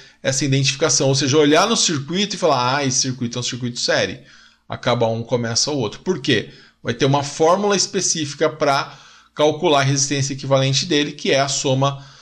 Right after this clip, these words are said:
né, de todos os elementos. Então, aqui no caso R um, R dois, R três, eu faço R um mais R dois mais R três. Ah, e aí,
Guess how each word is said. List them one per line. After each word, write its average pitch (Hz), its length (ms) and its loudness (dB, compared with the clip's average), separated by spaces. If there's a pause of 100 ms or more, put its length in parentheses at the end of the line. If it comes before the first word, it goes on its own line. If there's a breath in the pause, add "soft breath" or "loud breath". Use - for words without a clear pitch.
(220 loud breath)
né, 123 240 -2
de 131 140 -4
todos 131 400 0
os 131 140 -2
elementos. 135 500 0
Então, 127 180 -4
aqui 135 160 -6
no 151 140 -4
caso 127 320 0
R 127 180 2
um, 127 120 -2
R 123 160 0
dois, 123 240 0
R 135 180 0
três, 185 300 0
eu 214 100 -2
faço 175 540 -2 (360 loud breath)
R 170 280 0
um 165 100 -4
mais 151 220 0
R 139 180 0
dois 127 280 0
mais 131 240 -2
R 131 240 0
três. - 600 -6 (640 loud breath)
Ah, 147 600 2
e 220 120 0
aí, 214 520 0